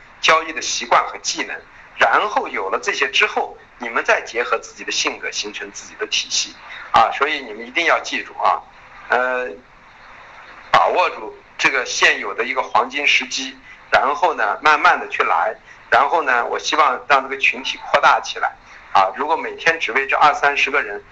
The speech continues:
你想我二三十分钟是为了二三十个人去服务，对吧？每个人平均耽误我一分钟的时间，可是在这个期货市场，一分钟比金子还贵，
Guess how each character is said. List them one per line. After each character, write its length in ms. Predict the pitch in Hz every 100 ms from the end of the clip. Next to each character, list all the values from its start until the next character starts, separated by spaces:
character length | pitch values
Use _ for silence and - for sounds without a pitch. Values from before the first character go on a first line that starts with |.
| - -
你 140 | - 120
想 260 | - 107
我 80 | 104
二 220 | - 170
三 240 | 143 160 156
十 100 | 147
分 200 | 156 147
钟 180 | 147 147
是 100 | 151
为 120 | 151
了 80 | 127
二 180 | 170 143
三 220 | 156 151
十 160 | -
个 100 | 143
人 140 | 135 -
去 160 | -
服 260 | 120 - 107
务， 100 | 110 - - -
对 80 | 143
吧？ 160 | 139 127
每 140 | 117 117
个 100 | 175
人 160 | 147
平 200 | 147 147
均 120 | 151
耽 240 | - 165 156
误 80 | 135
我 80 |
一 160 | 101 170
分 200 | - 123
钟 160 | 120 117
的 80 |
时 160 | - 104
间， 200 | 107 107 - - - - -
可 140 | 131
是 100 | 139
在 160 | 165 147
这 120 | 156
个 80 | 139
期 200 | - 185
货 160 | 170 147
市 140 | 147
场， 240 | 113 110 127
一 120 | 180
分 200 | 175 156
钟 240 | 151 151 - - - -
比 140 | - 117
金 260 | - 165
子 80 | 160
还 160 | 120 -
贵， 160 | -